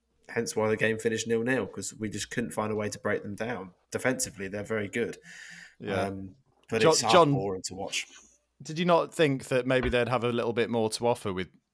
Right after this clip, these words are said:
Speaker 2: Sam? They've kept their back line. They still had Jacobson. They've got, what's his name, Stewart there. And then they had, Sa-, they've got Sam Vokes and other players. Like, were you a bit surprised?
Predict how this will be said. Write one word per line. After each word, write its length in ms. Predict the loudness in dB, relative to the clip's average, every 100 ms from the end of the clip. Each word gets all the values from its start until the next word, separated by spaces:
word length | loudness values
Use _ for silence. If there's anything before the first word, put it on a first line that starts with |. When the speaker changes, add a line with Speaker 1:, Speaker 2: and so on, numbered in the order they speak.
| -6
Speaker 2:
Sam? 260 | 0 0 0
They've 160 | -2
kept 300 | 2 0 2
their 280 | 0 2 0 -6 _ _ 2
back 260 | 2 2
line. 240 | 0 0 0
They 80 |
still 180 | -4 -4
had 120 | -4
Jacobson. 680 | -2 -2 -2 -6 -6 -4 -4
They've 140 | -6
got, 300 | -2 -2 -2 -8 -20 -20 -20 -20 _ -8
what's 180 | -6 -4
his 120 | -2
name, 160 | -2 0
Stewart 520 | 0 0 2 0 2
there. 440 | 2 2 2 -2 _ _ _ -4
And 100 | -2
then 80 |
they 120 | 0 2
had, 280 | 0 -2 -6
Sa-, 240 | -4 -2 -6
they've 180 | -10
got 140 | -8 -6
Sam 320 | -4 -4 -6
Vokes 380 | -4 -4 -4 -6
and 80 | -4
other 140 | -6
players. 640 | -6 -4 -2 -2 -2 -4 -2
Like, 260 | -2 -4 _ _ _ -10
were 60 | -6
you 100 | -4
a 40 |
bit 160 | -6 -6
surprised? 640 | -8 -4 -2 -2 -6 -12